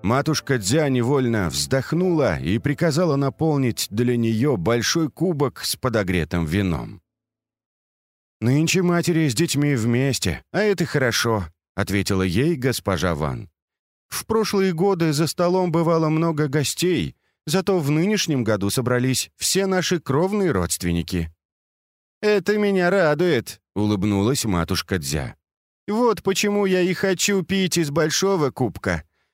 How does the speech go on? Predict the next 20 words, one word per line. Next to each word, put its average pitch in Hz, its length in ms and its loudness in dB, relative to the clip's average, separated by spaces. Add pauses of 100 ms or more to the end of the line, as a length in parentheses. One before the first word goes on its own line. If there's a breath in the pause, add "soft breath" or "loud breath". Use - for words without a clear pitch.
(140)
Пусть 262 280 -2
все 220 260 0
заменят 196 480 2
свои 185 220 2
кубки 226 380 -4
на 226 160 0
большие». 208 680 0 (1200)
Госпоже 104 600 0
Син 131 340 0
и 101 140 0
всем 107 260 0
остальным 104 840 0
не 160 120 0
оставалось 160 720 0
ничего 85 680 -2
иного, 165 380 0
как - 500 -4
заменить 151 720 0
свои 80 320 -2
кубки. - 580 -8